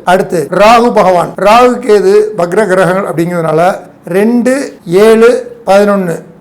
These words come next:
எப்படி பார்த்தாலும் சரி, ரெண்டு, ஏழு, பதினொன்னு அவங்களுடைய பார்வையில இருக்கக்கூடிய கிரகங்கள் அதுக்கு தக்கன உள்ள பலன்களை சிறப்பாக செய்யும். அதே மாதிரி கேது, ராகுவோட பலனையே கேதுவும் செய்வார். இவங்களுக்கெல்லாம்,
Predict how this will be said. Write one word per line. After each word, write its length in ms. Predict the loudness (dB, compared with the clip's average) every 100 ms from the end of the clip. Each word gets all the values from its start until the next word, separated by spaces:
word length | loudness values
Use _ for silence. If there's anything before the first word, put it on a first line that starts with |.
| -20 _ _
எப்படி 260 | -4 -2 0
பார்த்தாலும் 380 | 0 2 0
சரி, 360 | -2 -4 -6 -12 -10
ரெண்டு, 540 | -6 -2 0 -2 -2
ஏழு, 360 | 0 0 0 -2
பதினொன்னு 460 | 0 0 0 -4 -6 -4
அவங்களுடைய 360 | -2 0 0 -2 0
பார்வையில 580 | 0 2 0 0 -2 -6 -12
இருக்கக்கூடிய 440 | -8 -8 -6 -6 -4
கிரகங்கள் 600 | 0 0 0 -2 -4 -8 -20 -20 -20 -4
அதுக்கு 300 | 0 0 -2
தக்கன 400 | -6 -4 -4 -6 -10 -20 -20 -6
உள்ள 240 | 0 2
பலன்களை 480 | 2 0 0 -2 -4
சிறப்பாக 500 | -6 -6 -2 -2 -2
செய்யும். 420 | -4 -4 -4 -6 -10
அதே 100 | -6
மாதிரி 380 | -2 -2 0 2
கேது, 280 | 2 2 -4 -14 -20 -10 0
ராகுவோட 500 | 2 4 4 2 2
பலனையே 340 | 0 0 0
கேதுவும் 440 | -2 -4 -4 -4 -6
செய்வார். 480 | -4 0 0 -2 -8 -20 _ _ _ _ -2
இவங்களுக்கெல்லாம், 680 | 2 2 2 2 0 -2